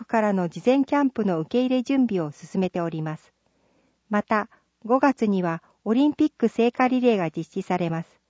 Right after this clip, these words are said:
聖火リレーは本県の多様な歴史文化や観光の魅力を広く国内外へ発信する絶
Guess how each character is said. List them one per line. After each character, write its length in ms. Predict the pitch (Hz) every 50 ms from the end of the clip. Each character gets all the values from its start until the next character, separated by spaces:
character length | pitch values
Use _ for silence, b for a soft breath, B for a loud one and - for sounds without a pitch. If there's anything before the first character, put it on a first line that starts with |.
| _ _ _ _ _ _ _ _ _ _ _ _ _ _
聖 200 | - - 262 269
火 160 | - 269 262
リ 140 | 247 247 247
レ 220 | 233 233 214 202 180
ー 0 |
は 200 | 180 170 170 - _ _ _ _
本 280 | _ - 285 311 302 269
県 260 | - 254 233 214 196
の 120 | 190 180
多 160 | - 196 190
様 220 | 202 226 262 269 269
な 140 | 262 254 247
歴 220 | 247 240 - -
史 240 | - - - 233 220
文 220 | 208 254 247 226
化 160 | - - 190
や 240 | 175 170 160 160 b b b b b b
観 220 | - - 220 254 269
光 260 | - - 277 269 262
の 140 | 247 247 220
魅 120 | 202 208
力 360 | 214 240 233 - - 226 220
を 140 | 214 220 - _ _ _ _ _
広 320 | _ - - 302 320 294 -
く 120 | - -
国 320 | - - 226 - - 269 269
内 200 | 285 294 277 240
外 240 | 240 226 208 196
へ 80 | 185 180
発 240 | 165 180 175 - -
信 220 | - 240 240 233
す 180 | - - 233 220
る 140 | 214 214 196
絶 200 | - 196 -